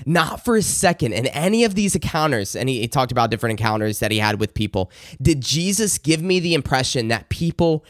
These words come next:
were a problem that he was afraid of." All this to say, growing is necessary and required.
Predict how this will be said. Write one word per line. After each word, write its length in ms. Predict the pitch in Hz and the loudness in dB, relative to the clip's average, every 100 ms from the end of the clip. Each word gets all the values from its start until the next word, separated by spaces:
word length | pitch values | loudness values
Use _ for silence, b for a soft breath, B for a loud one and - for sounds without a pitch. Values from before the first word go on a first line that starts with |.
| B - | B 0
were 180 | 160 123 | 0 0
a 60 | |
problem 600 | - - 143 139 160 170 | -2 -2 2 2 2 2
that 160 | 151 117 | 0 0
he 120 | 156 | -2
was 120 | 135 | -2
afraid 500 | - - 127 120 127 | -6 -6 0 2 2
of." 340 | 107 - - - B B - | 0 -4 -14 -20 B B -2
All 260 | 147 185 214 | 2 4 4
this 220 | 208 - | 2 2
to 120 | 175 | -2
say, 320 | - 156 123 | 0 0 0
growing 500 | 98 127 139 165 196 | -2 -2 0 2 2
is 160 | 185 131 | 0 0
necessary 580 | 135 123 151 - 156 147 | -2 -2 -4 -2 0 0
and 120 | 123 | -2
required. 580 | 117 - 107 107 95 | -4 -2 0 0 -2